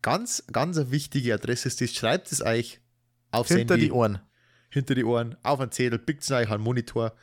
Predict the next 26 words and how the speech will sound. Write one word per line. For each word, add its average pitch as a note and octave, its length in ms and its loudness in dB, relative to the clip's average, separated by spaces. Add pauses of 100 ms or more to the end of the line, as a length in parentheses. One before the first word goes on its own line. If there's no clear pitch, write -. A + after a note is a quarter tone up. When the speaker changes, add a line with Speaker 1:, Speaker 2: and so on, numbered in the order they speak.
(220)
Speaker 1:
irgendwo, D3+ 280 2
wo C#3+ 60 4
es C#3 100 -2
nicht - 100 2
jeden A#2+ 140 0
Tag G2+ 140 -4
seht. - 360 -6 (220)
Speaker 2:
Und B2+ 200 0
der A#2 100 4
Speaker 1:
Auf A#2 40 4
euer D3+ 100 8
Speaker 2:
ersten, C3 180 2
Speaker 1:
Tempobackerl. C3 640 2 (360)
Speaker 2:
und C3 160 -4
der A#2+ 120 4
erste, D#3 520 4 (120)
der B2 140 4
wo B2 80 4
sie's A#2+ 200 -2
auf C#3 220 2
den C3 100 -6
Knöchel C3 380 -2
tätowieren C3+ 500 2
lässt, D3 360 0
wie A#2+ 140 0
so A#2 140 -2